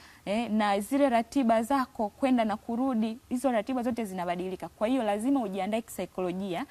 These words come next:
Kuna watu wengi wanastaafu, lakini unakuta anashindwa kuipokea ile hali,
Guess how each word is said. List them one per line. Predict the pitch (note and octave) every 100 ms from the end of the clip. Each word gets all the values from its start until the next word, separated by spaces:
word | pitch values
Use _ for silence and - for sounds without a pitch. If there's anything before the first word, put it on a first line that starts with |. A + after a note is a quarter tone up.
| - - -
Kuna | A3 G#3
watu | A3+ C#4+
wengi | D#4 C#4+
wanastaafu, | A3+ G3+ - A3+ A#3+ G3+
lakini | G3+ A#3+
unakuta | G#3 A#3+ A3
anashindwa | G3+ G3 - A#3+
kuipokea | A3+ G#3+ G3 - A#3
ile | G#3 G3+
hali, | G#3 G#3+ A3